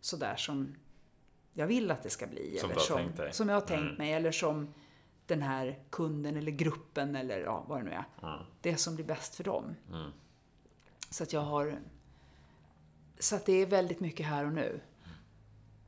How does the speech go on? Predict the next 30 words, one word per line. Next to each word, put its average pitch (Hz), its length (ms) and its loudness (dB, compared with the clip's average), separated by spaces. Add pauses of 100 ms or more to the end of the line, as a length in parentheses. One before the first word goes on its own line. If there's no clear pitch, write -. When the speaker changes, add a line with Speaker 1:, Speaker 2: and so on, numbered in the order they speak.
(680)
Speaker 2:
Så - 160 -6
du 92 60 4
lever 87 340 10
egentligen, 80 540 2
eh, 73 200 0 (300)
väldigt 85 260 0
mycket 87 220 -4
som 80 100 -8
du 80 120 -6
säger, 78 380 0
dag 80 260 4
till 80 120 -6
dag 82 280 6
också, - 180 -4
att 76 80 -6
du - 100 -12
Speaker 1:
Ja. 165 160 0
Speaker 2:
fokuserar 82 280 0
från 80 200 -12
dag. - 220 -6 (440)
Speaker 1:
Ja, 180 120 4
Speaker 2:
Och 175 60 2
sen 170 140 4
Speaker 1:
väldigt 156 180 0
mycket. 156 140 -4
Speaker 2:
skriver 78 220 0
ner, 78 400 -2 (260)
eh, 92 120 -18
Speaker 1:
Ja. 143 180 4 (160)
Speaker 2:
de, 76 160 -4